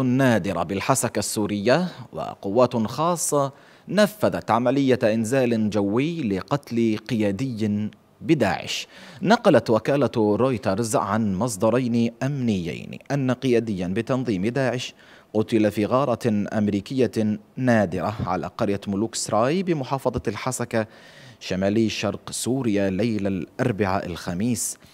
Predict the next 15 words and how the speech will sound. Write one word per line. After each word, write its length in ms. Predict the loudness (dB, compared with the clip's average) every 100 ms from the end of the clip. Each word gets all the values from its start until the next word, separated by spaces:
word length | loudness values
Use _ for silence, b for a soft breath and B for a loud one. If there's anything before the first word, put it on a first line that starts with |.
| B B B -18 -6
كان 260 | -4 -4
تلفزيون 480 | -6 -8 -4 -2 -2
النظام 420 | -2 0 0 0
السوري 420 | -2 -2 0 0
الرسمي 440 | 0 0 -2 -2 2
أعلن 280 | 2 2 0
في 160 | 0
وقت 240 | -2 0 -2 0
سابق 680 | 0 0 0 0 -2 -2 -2
الخميس 680 | -2 -2 -4 -2 -4 -4 -4
أن 200 | -2 -2
قوات 440 | 0 0 0 -2
خاصة 500 | -6 -4 -4 -2 -6
أمريكية 480 | -6 -8 -4 -2 0
نفذت 540 | -2 -2 -2 -2 -4